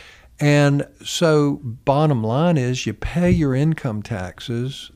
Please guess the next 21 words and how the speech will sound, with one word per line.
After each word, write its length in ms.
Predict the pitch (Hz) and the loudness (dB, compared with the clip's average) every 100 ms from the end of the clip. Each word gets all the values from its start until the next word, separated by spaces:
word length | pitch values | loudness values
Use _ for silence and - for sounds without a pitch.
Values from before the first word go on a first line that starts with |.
| - | -6
the 160 | 120 | -4
same 420 | 113 - 143 165 170 | -4 -2 0 2 2
way 220 | 151 160 | 2 0
you've 240 | 170 170 | 0 2
always 520 | 180 214 220 135 110 | 4 6 6 4 2
done 220 | - 98 92 | -2 -4 -4
it. 100 | 131 | -4
Makes 260 | 120 - | -4 -2
no 460 | 123 127 147 165 180 - - - _ | -2 0 2 2 2 0 -6 -12 _
change 500 | - 160 175 170 151 | -6 -2 0 0 -2
in 240 | 104 98 87 - | -6 -8 -10 -8
that. 460 | 90 76 104 - - - - - - - - | -8 -6 -8 -10 -12 -20 -20 -20 -20 -8 2
And 140 | 156 | 4
with 180 | 175 175 | 4 4
a 180 | 139 117 - - | 0 -4 -14 -2
revocable 720 | 127 117 127 160 196 180 170 | 0 2 2 2 0 0 -2
trust, 560 | - 139 120 123 - 123 | -2 -4 -2 -4 -6 -6
there's 240 | 117 107 | -6 -6
no 680 | 101 110 127 131 151 165 156 | -6 -2 0 2 4 2 0
handcuffs 1080 | - 156 143 147 147 - 85 85 113 - - | -2 -2 0 0 -2 -6 -8 -8 -10 -12 -10
whatsoever 1000 | - 139 156 - 185 185 208 160 - | 0 0 0 0 2 2 0 -4 -8